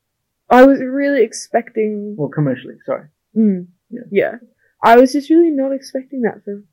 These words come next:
Speaker 1: French New Wave pick. I just would not have screened that. <laughs>
Speaker 2: Yeah. I mean, I, I wouldn't have done Breathless either.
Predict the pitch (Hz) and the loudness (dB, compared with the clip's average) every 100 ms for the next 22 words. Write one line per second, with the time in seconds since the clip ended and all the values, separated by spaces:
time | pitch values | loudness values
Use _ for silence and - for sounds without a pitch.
0 | _ 214 214 - 220 220 208 - 254 - | _ -8 -8 -10 -8 -8 -10 -10 -10 -10
1 | _ _ _ _ _ _ _ - 220 226 | _ _ _ _ _ _ _ 0 0 0
2 | 233 214 208 214 - 214 226 208 180 - | -6 -10 -10 -10 -12 -10 -8 -10 -14 -18
3 | _ _ _ _ _ _ - _ _ _ | _ _ _ _ _ _ -20 _ _ _
4 | - 320 _ _ - 123 - - 160 165 | -12 -12 _ _ -8 -2 -2 -2 -2 0
5 | 175 196 - 156 156 143 - 151 147 127 | 0 -2 -6 -4 -4 -6 -14 -8 -6 -6
6 | 117 123 101 98 - _ _ _ _ 127 | -6 -8 -10 -12 -20 _ _ _ _ -4
7 | 127 120 147 - - 147 - - | -4 -4 -12 -14 -12 -10 -10 -14